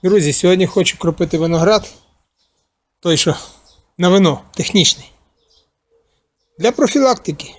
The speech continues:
від хвороб. Ну що, добавив я сюди в пульверизатор Пергадо сорок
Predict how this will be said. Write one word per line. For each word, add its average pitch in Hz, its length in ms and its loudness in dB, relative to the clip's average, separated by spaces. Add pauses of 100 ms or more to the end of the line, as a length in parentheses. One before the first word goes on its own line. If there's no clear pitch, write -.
від 175 160 0
хвороб. 185 300 0 (1040)
Ну 226 80 -2
що, 139 280 0 (140)
добавив 196 540 2
я 165 180 2
сюди 160 320 -2 (240)
в - 340 -18
пульверизатор 147 680 0 (2000)
Пергадо 180 480 2 (960)
сорок - 500 0